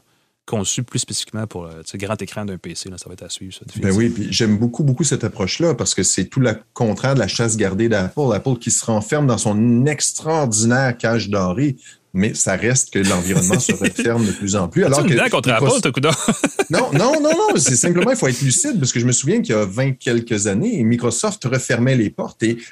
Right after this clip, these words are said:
Speaker 2: Apple était le système le plus compatible avec tout. On pouvait mettre à peu près n'importe quoi, le brancher, plug and play, c'était très Apple. Et là, maintenant, on dirait que c'est rendu l'inverse au niveau, puis, puis c'est tout à fait des raisons stratégiques,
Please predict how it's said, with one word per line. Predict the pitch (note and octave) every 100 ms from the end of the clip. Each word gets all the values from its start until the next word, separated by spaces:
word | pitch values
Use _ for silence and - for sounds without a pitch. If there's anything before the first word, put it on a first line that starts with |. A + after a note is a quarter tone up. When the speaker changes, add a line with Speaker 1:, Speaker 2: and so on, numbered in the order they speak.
| -
Speaker 2:
Apple | A2 G#2 E3+ F3
était | A2+ C#3
le | C3+ A2 G2
système | - - D3+
le | B2 -
plus | B2+
compatible | - C3+ B2 G#2+ - E3+ A#2+
avec | G#2 -
tout. | - A3
On | C3
pouvait | A#2 A#2+
mettre | C#3+ - - - -
à |
peu | A2
près | - C#3
n'importe | C#3 C#3 C#3 -
quoi, | A2 D#3+ D#3
le | G#2+
brancher, | A2 G#2+ G2 - D#3+
plug | - C3 C3 A#2
and | G2 F#2+
play, | B2+ C#3+ D#3+
c'était | D3 F#2 G#2
très | - C3 C#3
Apple. | A2 G2 C#3 F3 D3+ - - - -
Et | G#2
là, | A#2+ E3
maintenant, | B2+ A#2 D#3+
on |
dirait | C#3
que | -
c'est | B2+ A#2
rendu | A2 B2
l'inverse | D3 A#2 G2+ D3+ - -
au |
niveau, | G#2 G2 A2+ B2+ - - -
puis, | G#2
puis | - - G2+
c'est | - -
tout | -
à | A2+
fait | C#3
des | B2
raisons | A2+ A2+ C3
stratégiques, | - A#2 A#2+ A2 G2+ C#3 C#3